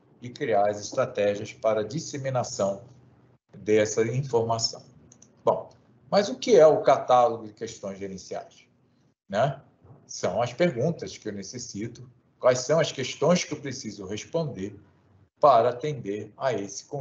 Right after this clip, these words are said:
a, a ação estratégica que eu preciso adotar, a minha tomada de decisão.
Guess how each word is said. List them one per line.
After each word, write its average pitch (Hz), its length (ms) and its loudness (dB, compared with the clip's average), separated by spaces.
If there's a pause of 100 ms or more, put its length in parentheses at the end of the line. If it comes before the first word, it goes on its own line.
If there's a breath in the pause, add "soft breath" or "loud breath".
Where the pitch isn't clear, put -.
(140)
a, 117 480 0 (800)
a 123 140 0
ação 113 380 -6
estratégica - 720 -2 (380)
que - 40 -14
eu 101 60 -10
preciso 92 480 -10
adotar, 113 560 0 (180)
a 95 240 -6
minha 101 140 -4
tomada 110 480 4
de 87 140 -12
decisão. 101 560 -8